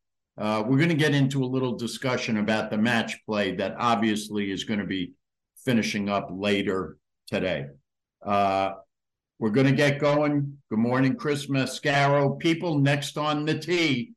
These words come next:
you gotta listen to it. Unbelievable golf podcast every week. Uh, but first, we're gonna start here with my buddy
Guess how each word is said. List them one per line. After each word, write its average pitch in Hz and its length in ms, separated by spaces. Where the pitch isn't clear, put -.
you 104 100
gotta 135 280
listen 143 440
to 113 220
it. 113 160
Unbelievable 127 1300
golf 107 380
podcast 85 760
every 139 340
week. 107 400
Uh, 95 360
but 143 280
first, - 400
we're 127 240
gonna 135 180
start 131 500
here 107 360
with - 160
my 104 160
buddy 104 540